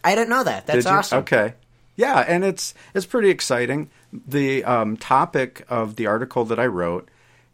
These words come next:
Speaker 2: is this podcast. So the title is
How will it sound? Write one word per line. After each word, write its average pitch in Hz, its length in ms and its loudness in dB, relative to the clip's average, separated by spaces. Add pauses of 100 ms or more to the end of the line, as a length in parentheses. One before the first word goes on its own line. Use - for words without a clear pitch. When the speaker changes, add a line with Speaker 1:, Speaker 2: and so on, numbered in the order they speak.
(100)
Speaker 2:
is 117 560 0 (200)
this 113 220 0
podcast. - 680 -2 (220)
So 104 320 0
the 98 120 -6
title 170 400 0
is 110 360 -2